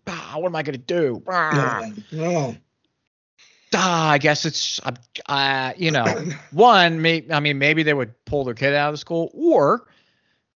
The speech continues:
Speaker 1: maybe for some reason that they valued that school and wanted their kids to go there, you could figure out a way, use your resources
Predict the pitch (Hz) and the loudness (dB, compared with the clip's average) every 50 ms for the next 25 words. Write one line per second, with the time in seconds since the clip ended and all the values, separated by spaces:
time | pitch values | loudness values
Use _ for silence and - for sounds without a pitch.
0 | _ _ - 156 220 240 - - - - 190 185 165 156 170 185 185 156 143 131 | _ _ -2 0 0 0 -4 -8 -6 -4 -4 -2 -2 -2 -2 -2 -2 -4 -4 -6
1 | 131 127 123 123 120 123 123 123 120 113 104 98 104 101 123 123 139 165 170 151 | -4 -6 -6 -4 -2 -2 -2 -2 -2 -6 -8 -10 -8 -6 -4 -2 0 0 0 0
2 | 143 127 127 - 127 - - - 175 175 151 135 127 127 131 127 117 113 113 - | 0 0 -2 -4 -4 -6 -10 -8 -6 -4 -4 -4 -4 -4 -6 -4 -4 -6 -4 -4
3 | 135 123 110 107 95 139 190 170 113 - 92 104 135 139 - _ _ _ _ - | -6 -6 -6 -4 -2 0 0 0 0 -2 -4 -6 -6 -8 -10 _ _ _ _ -20
4 | - _ _ _ _ 139 170 190 - - 190 185 175 175 202 - _ _ _ _ | -20 _ _ _ _ -2 0 0 4 4 6 6 6 4 2 -4 _ _ _ _
5 | _ _ _ _ _ _ _ _ _ _ _ _ - - - 165 175 175 175 185 | _ _ _ _ _ _ _ _ _ _ _ _ -16 0 0 0 2 4 2 2
6 | 196 190 160 135 131 170 202 147 117 113 123 147 156 - _ _ _ _ _ 123 | 4 2 2 2 2 4 4 4 2 0 -2 -6 -8 -10 _ _ _ _ _ -4
7 | 143 185 202 156 165 202 220 202 160 160 208 247 247 180 139 123 123 127 123 - | 0 0 0 2 2 4 4 2 2 2 0 0 0 0 0 -2 -2 -4 -4 -4
8 | 185 185 190 170 - - | -6 -6 -6 -8 -10 -12